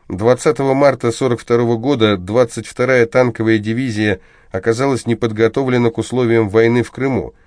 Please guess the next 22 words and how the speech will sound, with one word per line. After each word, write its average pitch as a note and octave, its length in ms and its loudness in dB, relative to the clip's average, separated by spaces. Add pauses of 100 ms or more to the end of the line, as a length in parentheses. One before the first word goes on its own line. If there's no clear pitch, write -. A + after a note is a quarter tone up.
(600)
Её B2+ 320 0
особенности B2+ 800 0
в G#2 100 -2
докладе A#2 640 0
в G#2+ 200 -6
О B2 140 -2
К A#2+ 140 -4
Х C#3+ 380 -2
Манштейн A#2 800 0
обрисовал A#2 600 0
яркими A#2 440 0
красками. F2 600 -4 (640)
Большой B2+ 640 0
расход B2 540 0
артиллерийских A#2 920 -4
боеприпасов, A2 920 -2 (360)
постоянные C3 760 0
атаки B2 520 -2
очень A#2+ 360 -2
крупных A2+ 420 -2
сил B2+ 260 -4
авиации, G#2+ 840 0